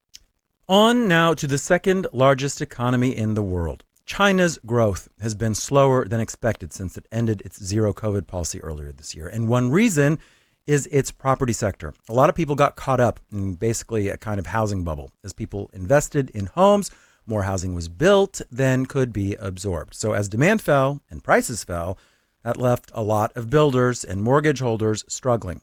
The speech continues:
That is the context for this next bit of news. One of China's biggest property developers has warned it is facing losses of almost eight billion dollars for the first half of the year.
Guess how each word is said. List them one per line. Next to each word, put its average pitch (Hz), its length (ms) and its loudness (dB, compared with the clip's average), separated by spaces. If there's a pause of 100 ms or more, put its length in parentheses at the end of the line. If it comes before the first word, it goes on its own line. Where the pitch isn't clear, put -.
(160)
That 117 220 0
is 180 100 0
the 202 80 -2
context 220 640 0
for 151 140 0
this 143 240 -4
next - 360 -2
bit 127 280 -2
of 127 120 -6
news. 104 360 -2 (360)
One 131 240 2
of 185 160 -2
China's 156 500 0
biggest 151 580 0 (100)
property 175 460 0
developers 107 800 0
has 127 280 -2
warned 143 520 2
it 123 100 -2
is 135 140 -4
facing 131 340 -2
losses 131 480 0
of 120 80 -4
almost 123 460 0
eight 147 260 -4 (320)
billion 117 420 0 (120)
dollars 92 360 -2
for - 120 -12
the 80 80 -14
first 87 240 -10
half 78 160 -10
of - 60 -20
the 80 80 -16
year. 73 180 -18